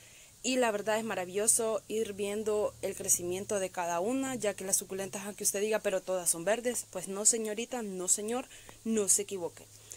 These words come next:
Puede ser que sean del mismo color algunas, pero los cuidados son diferentes, cada suculenta es diferente.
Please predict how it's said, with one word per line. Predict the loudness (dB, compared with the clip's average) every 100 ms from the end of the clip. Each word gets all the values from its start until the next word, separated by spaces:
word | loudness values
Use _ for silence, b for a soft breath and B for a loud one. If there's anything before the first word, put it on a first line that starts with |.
| B
Puede | 2 6
ser | 6
que | 8
sean | 4 4 0
del | 0
mismo | 0 -2 0
color | 2 2 0 0
algunas, | -2 0 2 2 4 2 0 0
pero | 2 2 0
los | 0 -4
cuidados | -6 -4 -2 0 0 2
son | 4 4 2
diferentes, | -10 -8 -2 -2 -2 -6
cada | -4 -2
suculenta | -4 -4 -8 -6 -8
es |
diferente. | -10 -6 -2 -2 -2